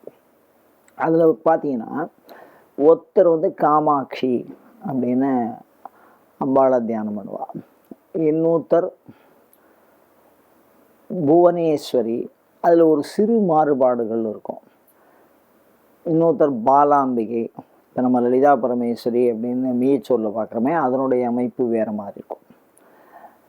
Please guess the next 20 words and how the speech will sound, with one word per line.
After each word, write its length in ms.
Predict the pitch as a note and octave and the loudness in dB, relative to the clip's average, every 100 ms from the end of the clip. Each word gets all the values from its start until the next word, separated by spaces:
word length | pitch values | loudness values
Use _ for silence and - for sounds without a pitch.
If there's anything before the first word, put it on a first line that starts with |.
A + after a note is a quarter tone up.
| - | -12
அஹ் 280 | F3 D3+ C#3+ | -8 -6 -4
சில 200 | D3+ D3 | 0 4
பேர் 160 | D3+ | 4
ஸ்ரீ 600 | C#3+ D3+ D3 C#3 C3+ A#2+ A2 | 4 0 2 2 2 0 -2
சக்கரம் 500 | - - - C#3+ B2+ | -6 -6 -4 -2 -2
வச்சு 220 | A2+ A2+ | -4 -8
பண்ணுவா, 380 | A2+ G#2+ G#2+ C3+ - | -6 -6 -6 -6 -10
சில 220 | - C3 | -8 -6
பேர் 120 | B2+ | -2
அர்த்தமேரு, 760 | A#2 G#2+ G#2+ C3+ B2+ G#2+ G2+ C3+ - | -2 -2 -2 -2 -2 -6 -10 -14 -14
சில 200 | - A#2 | -6 -2
பேர் 220 | B2+ B2+ | 0 0
மகாமேரு. 720 | B2+ A#2+ C#3+ C3 G#2+ G#2+ - - - | -2 0 0 0 -4 -8 -12 -12 -6
அது 180 | C#3+ | -2
மாதிரி, 800 | D3 D#3+ G3 G#3 G#3+ D#3+ D3+ A3 - _ _ _ _ - | 0 2 2 2 2 2 2 0 -6 _ _ _ _ -6
அஹ் 220 | E3 C#3+ A#2+ | -2 -2 2
ஸ்ரீவித்யா 460 | E3+ G3+ F#3+ E3+ D3 C#3+ | 2 2 4 4 2 -2
சம்பிரதாயத்துல 760 | C#3+ D3+ C#3+ B2+ A#2 D3 G3 B2+ C#3 | 0 2 4 2 0 0 0 0 0
ஒன்பது 760 | F3+ A3+ A#3 A#3 F3+ C#3 A#2+ A#2+ | 2 2 4 4 4 2 0 -2
முக்கியமான 1300 | C3 C#3 - G3 E3+ C#3 C3+ C#3 C#3 D3 G#3+ A3 | -2 -2 -2 2 2 2 -2 -2 -2 -2 -2 -4